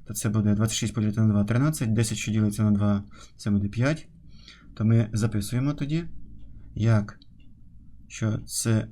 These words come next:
дорівнює мінус, а в дужках тринадцять п'ятих відняти п'ять тринадцятих. І це дорівнює.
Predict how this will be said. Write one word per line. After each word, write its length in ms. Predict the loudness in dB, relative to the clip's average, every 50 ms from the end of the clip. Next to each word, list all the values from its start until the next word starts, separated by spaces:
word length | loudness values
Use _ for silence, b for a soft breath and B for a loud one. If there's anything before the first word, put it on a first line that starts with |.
| -4
дорівнює 720 | -2 0 4 6 6 6 6 4 4 4 4 2 2 0 -4 -8 -14 -18 -20 -20 -20 -18 -18 -14 -8
мінус, 680 | -4 0 2 4 4 4 4 4 2 0 -2 -4 -12 -18 -20 -20 -20 -20 b b b b b b
а 120 | -2 0
в 40 | 2
дужках 580 | 2 2 0 -2 -2 -2 -2 -4 -6 -14 -18 -20 -10 -4
тринадцять 840 | -2 2 4 4 4 4 4 2 0 -6 -10 -10 -12 -12 -14 -18 -20 -20 -18 -18 -18 -18 -18 -18 -18 -14 -6
п'ятих 580 | -2 2 2 2 2 0 -2 -4 -6 -6 -8 -14 -18 -18 -16 -16 -16 -16 -14 -14 b b b b b b
відняти 720 | -2 0 0 2 2 4 4 4 2 0 -2 -6 -8 -8 -10 -14 -16 -16 -18 -18 -18 -20 -20 -20 -20 -18 -16
п'ять 480 | -10 -4 0 0 2 2 0 -2 -6 -14 -20 -20 _ _ _ -20 -20 -14 -8
тринадцятих. 720 | -4 0 2 2 2 0 -2 -6 -12 -12 -12 -14 -14 -16 -20 -20 -20 -20 _ _ _ -20 -20 _ _ _ _ _ _ _ _ _ _ _ _ _ _ _ _ _ _ _ _ _ _ _ _ _
І 260 | -2 0 0 0 0
це 140 | -2 -2 0
дорівнює. 440 | 2 4 4 4 2 0 -2 -8 -16